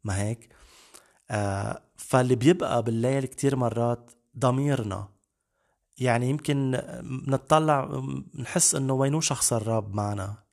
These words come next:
لأنه هالقد مرات التحديات تكون صعبة. فبس قال: "بالليل يرشدني ضميري"، يعني الرب، آه، رح بيحكي لضميرك وبحرك ضميرك، آه، لينصحك، ليرشدك،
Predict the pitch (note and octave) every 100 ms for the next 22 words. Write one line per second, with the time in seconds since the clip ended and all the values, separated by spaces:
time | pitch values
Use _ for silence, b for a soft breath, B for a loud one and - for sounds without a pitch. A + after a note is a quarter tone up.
0 | _ - G#2+ G#2+ - C3+ A#2+ B2 - -
1 | B2+ B2 A2 A#2+ - - A2+ - A2+ A2+
2 | G#2+ A2+ _ B B B B B B -
3 | C3+ B2+ B2 A#2 - - _ - B2 B2
4 | - - B2+ A#2+ B2+ B2+ D3+ D#3+ C#3 A#2
5 | D3 C3 A#2+ G#2+ A2 A#2 A2 G2 G#2 G2
6 | G#2 G#2 A#2+ C3 A#2 A2+ b b b b
7 | b A2+ G#2+ G#2 - - - - _ -
8 | G#3+ A#2+ - A#2+ D#3+ - - A2+ A2+ -
9 | A#2+ A2+ A2 A#2+ A2+ F#2+ - - - -
10 | - C3 C3 A#2+ A2 G#2 G#2+ G2 F2+ -
11 | - b b b b b - G#2+ G#2 G#2
12 | A2 A2 C3 C3+ G#2+ - G2+ - A2+ A2
13 | B2+ B2+ A2+ - G#2+ - -